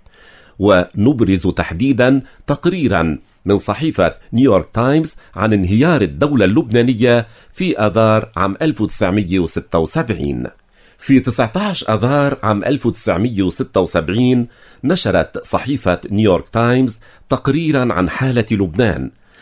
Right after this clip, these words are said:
وجاء في التقرير أن الجيش اللبناني قد تفكك، وأن قوة الشرطة قد اختفت، وأنه لا يمكن للمرء أن يقود سيارته خمس دقائق في بيروت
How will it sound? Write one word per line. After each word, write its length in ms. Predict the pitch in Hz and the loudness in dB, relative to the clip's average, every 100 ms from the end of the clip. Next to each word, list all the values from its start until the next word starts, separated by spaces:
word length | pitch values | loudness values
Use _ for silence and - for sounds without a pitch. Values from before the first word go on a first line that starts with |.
| - | -4
وجاء 280 | 107 113 135 | 0 2 2
في 100 | 135 | 0
التقرير 640 | 156 151 - 165 190 175 - | 0 -2 -2 0 2 0 2
أن 160 | 110 | 2
الجيش 400 | 107 92 107 117 | 2 0 -2 0
اللبناني 520 | 107 107 87 107 139 | -2 -2 0 0 0
قد 340 | 151 110 104 101 | -2 -2 0 -2
تفكك، 720 | - 90 85 - 78 87 - _ - - | -2 -6 -4 -4 -2 -2 -2 _ -20 -6
وأن 300 | 90 101 98 | 0 2 2
قوة 520 | 87 - 175 120 95 - | 0 0 -2 0 0 0
الشرطة 680 | 82 - 139 151 - 143 156 _ - | -2 0 -2 -2 -2 -2 -2 _ -4
قد 180 | 101 92 | -2 -2
اختفت، 480 | - 160 - 82 - _ _ _ - | -4 -4 -2 -2 -2 _ _ _ -2
وأنه 360 | 101 110 107 | 2 2 2
لا 100 | 104 | 2
يمكن 560 | 101 123 - - 110 98 | 2 2 0 0 2 4
للمرء 400 | 92 101 127 - | 4 2 0 0
أن 140 | 101 95 | 0 2
يقود 380 | 92 - 143 90 | 0 2 2 2
سيارته 840 | - 104 90 98 127 110 113 117 - - | -2 0 0 0 0 0 2 2 -2 -12
خمس 400 | - 185 170 - | -4 -2 0 0
دقائق 600 | 92 98 - 117 92 - | 0 0 0 -2 0 -2
في 220 | 92 131 | -2 -2
بيروت 520 | 98 95 98 131 139 | 2 2 4 4 2